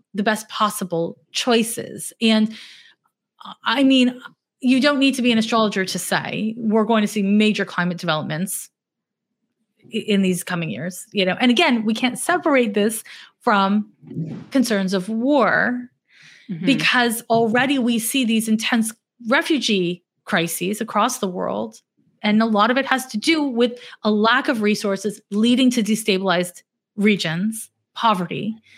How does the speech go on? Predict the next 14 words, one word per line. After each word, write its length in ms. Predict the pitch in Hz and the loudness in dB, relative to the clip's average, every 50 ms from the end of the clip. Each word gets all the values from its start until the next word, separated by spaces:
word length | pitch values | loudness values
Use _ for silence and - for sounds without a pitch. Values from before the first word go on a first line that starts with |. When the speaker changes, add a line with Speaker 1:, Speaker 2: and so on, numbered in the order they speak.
| - - - - - _ | -20 -20 -20 -20 -20 _
Speaker 1:
If 80 | - 220 | -10 -6
you 60 | 220 | -2
can't 180 | 240 277 269 269 | 0 2 2 2
have 140 | 254 262 | 2 2
food, 200 | 285 277 262 220 | 2 2 2 2
you 60 | 226 220 | 0 0
can't 200 | 254 247 220 220 | 0 2 2 2
have 120 | 208 208 | 2 2
water. 720 | 240 269 277 277 269 233 208 196 185 180 175 - 196 - _ _ _ _ _ _ _ _ _ | 2 2 4 4 4 4 4 2 2 0 0 -4 -6 -10 _ _ _ _ _ _ _ _ _
People 200 | - 269 226 233 | -4 -2 -2 -2
start 320 | 226 - 226 208 196 - 202 | -2 0 0 0 0 0 0
warring 800 | 196 214 226 247 262 269 262 247 214 214 185 165 170 175 - | 0 2 2 4 4 4 2 2 0 0 0 0 -2 -4 -6
over 360 | - 185 170 175 165 175 151 | -4 -4 -4 -4 -4 -4 -4
it. 280 | - 165 165 180 208 | -2 0 0 0 -2